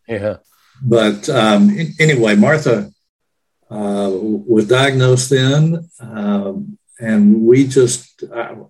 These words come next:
Speaker 2: when, when we heard this, our world was not turned upside down. It just imploded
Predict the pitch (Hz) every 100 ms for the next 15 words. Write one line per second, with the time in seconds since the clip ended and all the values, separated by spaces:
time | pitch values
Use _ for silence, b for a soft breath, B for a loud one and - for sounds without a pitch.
0 | _ - 123 127 123 120 123 135 127 151
1 | 131 143 143 - - 135 139 135 139 107
2 | 110 107 127 135 - _ _ _ _ _
3 | - 123 117 196 - 127 113 107 117 113
4 | 117 117 127 113 113 - 101 - 135 120
5 | 117 104 104